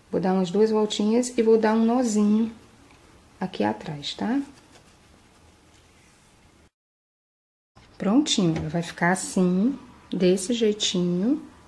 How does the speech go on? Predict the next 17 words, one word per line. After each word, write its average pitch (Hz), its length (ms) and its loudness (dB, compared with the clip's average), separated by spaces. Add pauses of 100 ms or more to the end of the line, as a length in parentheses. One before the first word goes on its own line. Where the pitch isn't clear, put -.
(420)
tá? 190 340 -2
Vou 220 200 2
pegar 208 340 2
minha, 185 500 2 (880)
meu 190 160 2
cordão, 185 580 0
deixar 208 340 -2
uma 190 80 0
parte 190 300 -2
aqui 185 140 -6
sobrando. 185 800 -2 (960)
Vou 208 160 2
dar 185 300 2
duas 214 520 2
voltinhas 190 680 0
aqui, 214 500 -4
ó, 175 120 -4